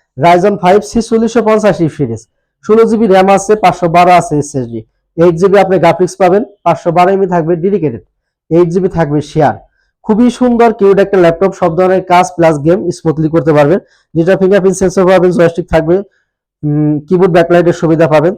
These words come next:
চোদ্দ পয়েন্ট ওয়ান ইঞ্চি ডিসপ্লে পাবেন, একদম ন্যানো ভেজাল। খুবই সুন্দর কিউট একটা ল্যাপটপ Ryzen প্রসেসরের। আজকের জন্য এই ডিভাইসটার প্রাইস থাকতেছে মাত্র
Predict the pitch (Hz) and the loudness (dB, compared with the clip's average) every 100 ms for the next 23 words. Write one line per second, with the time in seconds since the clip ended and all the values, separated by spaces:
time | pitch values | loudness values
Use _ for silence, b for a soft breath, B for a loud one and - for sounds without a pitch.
0 | - 196 180 185 190 190 175 180 185 190 | -2 -2 0 0 2 2 2 2 0 -2
1 | 175 180 175 165 170 185 180 160 165 156 | -2 -2 -2 0 2 2 0 -2 -4 -2
2 | 180 196 139 113 - _ _ _ _ _ | -2 -2 -2 -6 -10 _ _ _ _ _
3 | _ _ b b b b - 196 226 240 | _ _ b b b b -2 0 2 0
4 | 233 226 214 214 196 196 196 170 156 156 | 2 2 2 2 2 2 2 2 2 2
5 | 214 226 - _ 143 160 156 180 180 170 | 0 0 -14 _ 0 2 2 0 0 -2
6 | 170 180 254 b b b - - - 214 | 0 2 0 b b b -2 0 2 2
7 | 208 196 180 185 196 202 190 175 170 180 | 4 2 2 2 0 -2 0 0 0 -6
8 | 185 175 170 180 - | -8 -10 -6 -6 -6